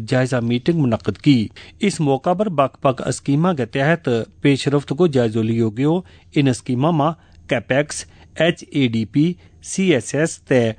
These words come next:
نبارڈ شامل ہیں۔ اس موقع پر سیکرٹری موصوف نے ویلے سر ٹیکہ کاری، ڈیجیٹل رپورٹنگ تے بنیادی ڈھانچہ پروجیکٹاں کی تکمیل پر زور پایو۔ میٹنگ میں ڈیری سیکٹر مضبوط کرن، امداد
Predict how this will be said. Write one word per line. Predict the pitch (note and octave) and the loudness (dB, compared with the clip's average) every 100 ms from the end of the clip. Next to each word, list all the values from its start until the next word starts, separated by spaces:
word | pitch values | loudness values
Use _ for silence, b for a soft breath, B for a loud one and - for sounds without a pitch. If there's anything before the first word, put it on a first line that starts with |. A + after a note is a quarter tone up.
| b - | b -6
نبارڈ | B2+ B2+ A#2 B2 A#2 G#2+ - | -2 0 0 0 0 -4 -10
شامل | - D#3 B2 A#2 | 0 2 2 0
ہیں۔ | A2+ G#2 - B B B B - | -2 -6 -10 B B B B -2
اس | G3 E3 | -2 0
موقع | C#3 C3+ F#3+ | -4 -2 -2
پر | G#3 | -2
سیکرٹری | G#3+ D#3 - C#3 | -2 -4 -2 -2
موصوف | C3+ B2 A#2 D3 E3+ | 0 0 -2 -2 0
نے | F#3 D#3+ | 0 0
ویلے | A#2+ C#3 F#3+ - | 0 2 0 2
سر | B2+ | -2
ٹیکہ | A#2 A2+ A#2+ | -2 -2 -2
کاری، | A2 A#2+ B2+ F3 F#3 b b | 0 0 0 -2 -4 b b
ڈیجیٹل | A#2+ C3 D3 - D3+ B2 | -2 0 0 0 0 0
رپورٹنگ | A2 A#2+ A2+ D#3 G3 | 0 -2 0 0 -2
تے | - C#3 | 0 0
بنیادی | A2 B2 A#2+ B2 A#2+ | 0 0 0 -2 -2
ڈھانچہ | A#2+ A#2 E3+ F3 | -2 0 -2 -2
پروجیکٹاں | B2+ A2 A#2+ A2+ - | -2 0 -2 0 0
کی | D#3 B2 | 2 0
تکمیل | - - B2+ B2+ E3+ | -2 -6 -2 0 0
پر | D3 D#3 | 0 -4
زور | C3 G#2 F#2+ | 0 -2 0
پایو۔ | C3+ B2+ A2 G#2 - B B B B | 0 2 0 -4 -12 B B B B
میٹنگ | C#3 C3+ C3 F#3+ G3 | -4 -4 -2 -2 -2
میں | |
ڈیری | G#3+ C3+ C#3 D#3+ | -4 0 0 0
سیکٹر | - A#2+ - | -2 -6 -2
مضبوط | F3+ D3 A#2+ A#2 A2+ | 0 0 0 -2 0
کرن، | C3+ D3+ G3+ - _ | 0 0 0 -8 _
امداد | D#3+ C#3 B2 | -4 0 0